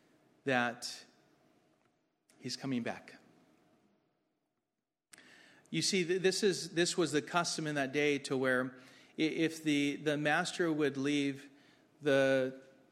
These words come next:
the napkin folded up on the table, it was a sign to the servant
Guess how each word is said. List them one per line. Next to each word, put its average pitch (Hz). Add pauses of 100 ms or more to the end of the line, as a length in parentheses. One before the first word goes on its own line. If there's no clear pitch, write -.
(100)
the 147
napkin 139 (100)
folded 147
up 120 (840)
on 135
the 131
table, 143 (400)
it 147
was 147
a 139
sign 170
to 160
the 143
servant 131